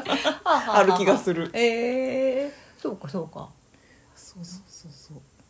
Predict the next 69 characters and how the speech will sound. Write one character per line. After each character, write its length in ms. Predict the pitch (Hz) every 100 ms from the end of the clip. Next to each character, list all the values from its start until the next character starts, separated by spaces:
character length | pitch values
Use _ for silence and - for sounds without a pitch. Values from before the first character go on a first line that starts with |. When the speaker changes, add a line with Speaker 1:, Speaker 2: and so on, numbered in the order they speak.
| -
Speaker 2:
ま 380 | 220 226 185 151
あ、 120 | - -
押 100 | 202
さ 120 | 262
れ 100 | 269
て 100 | 269
る 60 | 247
や 100 | 254
つ 140 | 254
が 120 | 175 127
ね、 140 | 143
ど 140 | 135
う 40 | 139
し 80 | -
て 100 | 143
も 100 | 131
ね、 280 | 123 139 139 _ -
見 140 | 160
や 80 | 156
す 180 | 170 -
い 80 | 131
し、 360 | - - 87 -
わ 80 | 202
か 100 | 202
り 80 | 190
や 60 |
す 120 | 202
い 40 | 165
し、 40 |
Speaker 1:
う 40 | 180
ん 20 |
う 0 |
ん 20 |
う 20 |
ん。 40 | 165
Speaker 2:
手 80 | 135
に 120 | 135
取 200 | 131 127
り 60 |
や 60 | 135
す 140 | -
い 60 | -
け 120 | -
ど。 120 | - - -
Speaker 1:
う 40 | 190
ん 40 |
う 20 |
ん 40 | 190
う 20 |
ん 40 |
う 20 | 170 175 170 156 175 156 160
ん。 120 | 156 135 - _ _ _ - - _ -
Speaker 2:
そ 180 | -
う 40 | 151
な 60 |
の 40 | 131 120 120
よ。 80 | 120 120 117 - _ _ _ -
な 80 |
ん 40 | 165
か 140 | 143
ね、 420 | 135 147 139 139 - _
私 1120 | 175 170 170 - 170 175 170 170 170 170 170 175 - _ _ _ _ _ -
は 360 | 180 196 190 160
な 100 | 160
ん 80 |
か 140 | 160 151
あ 40 | 147 139 143
の、 360 | 143 139 139 139 _ _ _ _ _ _ _ -
あ、 120 | 170